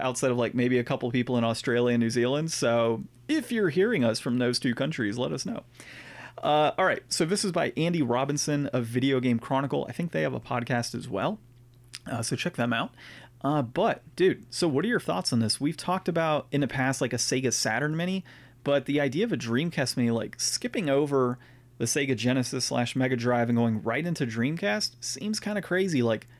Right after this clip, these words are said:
why not go the Saturn route? Like, why not go the route of Nintendo? Is it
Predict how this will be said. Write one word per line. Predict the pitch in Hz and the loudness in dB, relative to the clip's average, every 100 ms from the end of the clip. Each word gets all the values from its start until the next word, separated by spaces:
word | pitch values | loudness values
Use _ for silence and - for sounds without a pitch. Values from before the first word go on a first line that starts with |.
| - - | -20 -8
why | 120 175 | -2 0
not | 170 170 | 2 2
go | 131 | 0
the | 117 | 0
Saturn | 104 120 113 113 | 0 0 0 0
route? | 110 110 107 | 0 -2 -2
Like, | 117 113 | -2 -4
why | 120 135 | -2 0
not | 151 143 | 0 0
go | 139 | 0
the | 127 | 0
route | 120 123 123 | 0 0 0
of | |
Nintendo? | 113 113 110 147 120 110 | 0 -2 -2 0 2 2
Is | 107 | 2
it | 123 120 | 0 0